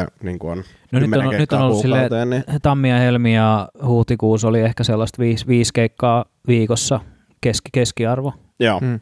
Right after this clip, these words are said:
Speaker 2: Ja se tuntui, niinku, siltä, että, öö, et ei, ei, ei hermostuta se,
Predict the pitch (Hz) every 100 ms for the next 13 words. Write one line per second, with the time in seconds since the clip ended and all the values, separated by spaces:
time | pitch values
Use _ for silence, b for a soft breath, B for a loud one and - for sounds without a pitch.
0 | _ 120 123 117 110 113 110 117 - -
1 | _ - 127 113 117 110 - 123 113 B
2 | B B B B B B - 120 113 113
3 | 110 110 - _ _ _ _ _ _ _
4 | _ _ _ _ 131 120 131 120 120 123
5 | 117 120 127 123 117 - - 110 - 120